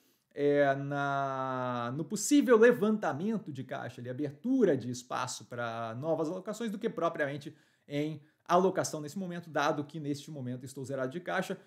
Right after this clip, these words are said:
Continuo vendo os ativos que foram comentados no Movimento da Semana como muito descontado, só nenhum me chamou a atenção especificamente de ontem pra hoje, como foi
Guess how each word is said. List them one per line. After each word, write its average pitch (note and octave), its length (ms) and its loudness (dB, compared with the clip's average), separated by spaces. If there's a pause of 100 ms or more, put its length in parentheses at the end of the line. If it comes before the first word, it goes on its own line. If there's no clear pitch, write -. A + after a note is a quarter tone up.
(160)
Continuo G#3 560 4
vendo E3 320 -4
os B2+ 80 -6
ativos C3+ 460 -4
que - 100 -14
foram D3 220 -8
comentados C#3 480 -6
no D3 60 -8
Movimento C#3+ 300 -8
da G#3 80 -8
Semana A#3+ 300 -4
como A3+ 120 -2
muito A3 140 0
descontado, F#3+ 380 -2
só A3+ 120 0
nenhum G3 360 -2 (360)
me F#3+ 160 4
chamou F#3+ 480 2
a - 20 4
atenção E3+ 340 -6
especificamente F#3+ 800 -8
de D#3+ 80 -6
ontem E3+ 180 -6
pra F#3+ 140 -4
hoje, F#3+ 260 2
como G#3+ 360 4
foi F3 420 -2